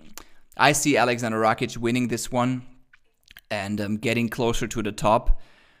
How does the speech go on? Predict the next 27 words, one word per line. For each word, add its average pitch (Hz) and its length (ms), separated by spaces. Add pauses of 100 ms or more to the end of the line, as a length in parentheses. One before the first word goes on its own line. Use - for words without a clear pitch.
(100)
Both 143 300
very 135 280
good 131 200
strikers. 131 760
Um, 113 320
Alexander 120 460
Rakic 120 420
also 131 380
very 120 320
good 135 160
on 120 100
the 110 80
ground. 113 440 (1200)
Phew, 311 340
guys, 127 360
that's 151 320
an 143 120
incredible 143 760
main 131 260
card 131 340
that 127 140
we're 120 160
going 120 300
to 120 100
see 131 240
this 123 280
weekend. 127 500